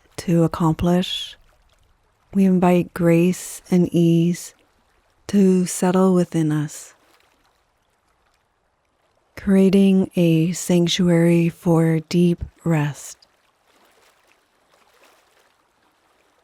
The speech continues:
Through the presence of your heart and your breath in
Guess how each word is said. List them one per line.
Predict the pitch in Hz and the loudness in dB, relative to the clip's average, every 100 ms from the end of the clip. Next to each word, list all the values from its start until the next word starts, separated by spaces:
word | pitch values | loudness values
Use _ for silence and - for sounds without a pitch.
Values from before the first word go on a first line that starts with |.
| _ _ _ _ _ _ _ _ _ | _ _ _ _ _ _ _ _ _
Through | - 202 196 190 | -4 2 4 4
the | 185 | 2
presence | 180 185 170 180 175 - | 0 -2 0 0 -2 -2
of | 170 | -2
your | 165 | -2
heart | 151 - - 190 190 190 190 - - _ | -4 -6 -2 2 2 2 0 -4 -20 _
and | 190 170 | -4 -2
your | 165 | -2
breath | 160 165 175 180 175 _ _ | -4 0 2 2 0 _ _
in | - 180 208 185 190 185 | -2 2 4 2 0 -4